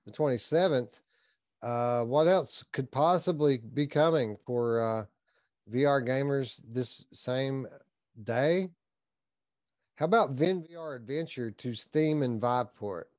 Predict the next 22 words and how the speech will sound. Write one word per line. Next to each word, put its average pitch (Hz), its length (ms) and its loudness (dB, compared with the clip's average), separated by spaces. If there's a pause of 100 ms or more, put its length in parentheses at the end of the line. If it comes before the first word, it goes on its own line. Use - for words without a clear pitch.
(520)
Uh, 120 520 -2 (520)
speaking 214 520 2
of 123 120 2
sleepers, 104 760 0 (140)
right? 151 380 2 (300)
Twenty 165 260 2
twenty 165 280 0
sleepers. 170 680 0 (460)
Uh, 120 480 0
this 160 240 2
is 196 140 2
a 190 60 4
game 160 300 4
I 131 120 2
put 139 200 2
in 135 120 2
the 117 100 2
same 127 240 0
category 120 500 0
as 101 80 -6
Pop 131 360 -2
One, 123 400 0